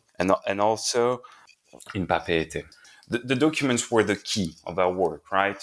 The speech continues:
It was the, the, the, the first material that Sébastien used, and that was the project actually to, to base a lot of our works on those. My job in France was also to kind of see if we can gain other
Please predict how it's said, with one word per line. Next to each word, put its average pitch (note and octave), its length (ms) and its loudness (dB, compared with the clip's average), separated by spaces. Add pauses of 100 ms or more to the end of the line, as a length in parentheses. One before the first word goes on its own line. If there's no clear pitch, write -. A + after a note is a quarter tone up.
(100)
It F2 240 -6
was G2 280 0
the, F2+ 240 0
the, E2 160 -2
the, F2+ 240 -4
the - 180 -8
first - 640 0
material F#2+ 720 0
that F2+ 160 0
Sébastien F2+ 580 -2
used, G#2 300 2
and F2+ 160 -2
that F#2 140 0
was B2+ 180 2
the G2+ 80 -4
project F2 580 -2
actually F2+ 380 -2 (120)
to, G2 140 -8 (360)
to G2+ 100 -6
base G2 260 4
a F#2+ 60 -2
lot G#2+ 340 0
of F#2 140 0
our F2 160 2
works F2 400 -2
on E2 220 -4
those. E2+ 440 2 (480)
My A2 200 0
job A2+ 440 0 (260)
in G2 120 0
France C3+ 420 0
was G#2 120 2
also G#2 360 2
to F2 540 -2
kind G2+ 300 0
of F#2+ 180 2
see A#2 460 0 (200)
if - 340 -6
we G#2 100 2
can F#2+ 300 -2
gain F#2+ 360 4 (160)
other G2 560 0